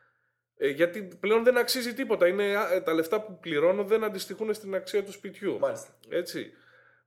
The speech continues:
Speaker 1: Παρ' όλα αυτά όμως μου λέει, ε, το πετρέλαιο έπεσε, υπάρχει μια αισιοδοξία, ε, πήραμε τρία τοις εκατό αύξηση, κατάλαβες, δηλαδή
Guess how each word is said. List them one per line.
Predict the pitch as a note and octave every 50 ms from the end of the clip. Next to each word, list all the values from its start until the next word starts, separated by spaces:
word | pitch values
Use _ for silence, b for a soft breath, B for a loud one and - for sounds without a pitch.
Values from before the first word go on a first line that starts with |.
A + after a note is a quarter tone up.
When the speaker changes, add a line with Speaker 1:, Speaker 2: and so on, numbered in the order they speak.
| b _ _
Speaker 1:
Παρ' | C#3+ C#3+ E3
όλα | G3+ A#3 A#3+
αυτά | A3 - - - G#3+ G3+
όμως | G3 G3+ G#3+ G3+
μου | F#3 F3+ E3 E3+
λέει, | F#3+ G3 G3 G3+ F#3+ F3+ - - - _
ε, | - D3 C#3+ C3+ C3+ C3 C3 C3 C3 B2+ B2 B2 A#2+ A#2 A#2 G2+ F2+ - - _ _ _ _ _ _ _ _ _ _ _ _ _ _ _ _ _ _ _ _ _ _ _
το | D3 B2
πετρέλαιο | C#3+ C3+ - D#3 F3 F#3 F#3 F3 E3 D#3
έπεσε, | D3 D#3 D#3 D#3 D#3 D#3 D3+ - F#3 G3 G3+ G#3 G#3 G3 -
υπάρχει | - - - F#3 F#3 F#3 F#3+
μια | F#3 F#3
αισιοδοξία, | F#3 E3+ - F3 D#3 C#3+ D3 C3 - - - C#3 C#3+ D#3 E3+ F3+ F#3 F#3+ F#3 F#3+
ε, | - - - - A#1 - - - _ _
πήραμε | E3+ F3 F3 F3 E3+ E3+ - -
τρία | - E3+ F3+ E3+
τοις | E3+ -
εκατό | E3 - D3 C#3+ - D#3 D3 C#3+
αύξηση, | C#3 C#3+ C#3+ - - E3 - - F#3 F3+ F3+ - - - - _ _ _ _ _
κατάλαβες, | - B2+ B2+ B2+ C#3 C#3+ D3 C#3 B2+
δηλαδή | B2+ C3+ C3 D3 F3 F3